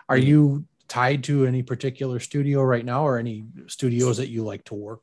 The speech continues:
Speaker 1: f-, with when you're doing
Speaker 2: I'm
Speaker 1: tracking?
Speaker 2: I'm considered freelance. I,
Speaker 1: Yeah.
Speaker 2: uh, can work out of a lot of studios in Chicago.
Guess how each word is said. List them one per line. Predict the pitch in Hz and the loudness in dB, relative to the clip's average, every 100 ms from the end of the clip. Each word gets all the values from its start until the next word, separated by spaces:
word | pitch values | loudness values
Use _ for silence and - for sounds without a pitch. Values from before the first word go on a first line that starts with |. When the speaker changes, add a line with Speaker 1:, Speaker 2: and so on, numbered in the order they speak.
| - | -20
Speaker 1:
f-, | - - 135 | -20 -16 -2
with | 135 165 - | 2 0 0
when | 113 | -4
you're | 110 | -4
doing | 101 113 | -4 -2
Speaker 2:
I'm | 127 | -2
Speaker 1:
tracking? | 123 127 131 156 135 120 | -2 -6 -2 -4 -2 -2
Speaker 2:
I'm | 123 | -2
considered | 120 120 110 139 139 120 | -2 -4 -2 2 2 2
freelance. | - 120 117 127 131 - - - | -2 -4 -2 -2 -4 -8 -14 -6
I, | 92 95 - | -2 -2 -2
Speaker 1:
Yeah. | 123 | 0
Speaker 2:
uh, | 95 90 90 92 92 | 2 2 0 0 -2
can | - 98 | -4 0
work | 101 98 | 0 0
out | 104 92 | 0 0
of | 87 | -4
a | |
lot | 92 92 92 98 | -4 -4 -4 -4
of | 95 | -6
studios | - - 98 98 98 90 | -10 -12 -10 -8 -8 -10
in | 92 | -16
Chicago. | - - 92 92 92 92 90 | -18 -16 -12 -10 -10 -10 -12